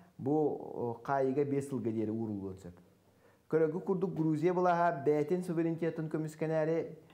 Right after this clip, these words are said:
инник кыммытыгар билигин аны Россия декки пророссийская ден атырда, Америка даны, Европа даны митиняшчы декки болла. Аны хатыр президентлere Саломе Зурабашвили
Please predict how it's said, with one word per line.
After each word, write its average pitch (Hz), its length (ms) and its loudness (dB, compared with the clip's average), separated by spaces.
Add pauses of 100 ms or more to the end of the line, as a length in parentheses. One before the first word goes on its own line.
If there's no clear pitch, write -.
инник 156 300 0
кыммытыгар 165 480 2 (340)
билигин 131 340 2
аны 143 140 2 (120)
Россия 135 420 0
декки 156 320 -2
пророссийская 123 800 -2
ден 160 180 0
атырда, 165 560 -2 (380)
Америка 147 500 0
даны, 170 280 2
Европа 135 480 0
даны 156 340 0
митиняшчы 127 640 -2
декки 143 340 -2
болла. 151 540 0 (280)
Аны 135 200 -2
хатыр 165 280 -2
президентлere 147 720 -2
Саломе 151 600 0 (120)
Зурабашвили 139 1080 -2